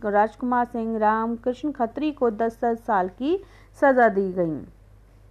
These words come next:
भारतीय स्वतंत्रता संग्राम के इतिहास में काकोरी कांड इसलिए विस्मरणीय है क्योंकि जब देश में चौरा चौरी घटना के बाद संघर्ष जैसे ख़त्म सा लग रहा था या विराम के दौर से गुजर रहा था,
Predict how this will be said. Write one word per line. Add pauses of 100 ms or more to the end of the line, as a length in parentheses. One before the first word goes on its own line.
(880)
भारतीय
स्वतंत्रता
संग्राम
के
इतिहास
में
काकोरी
कांड
इसलिए
विस्मरणीय
है (340)
क्योंकि
जब
देश
में
चौरा
चौरी
घटना
के
बाद
संघर्ष
जैसे
ख़त्म
सा
लग
रहा
था
या
विराम
के
दौर
से
गुजर
रहा
था,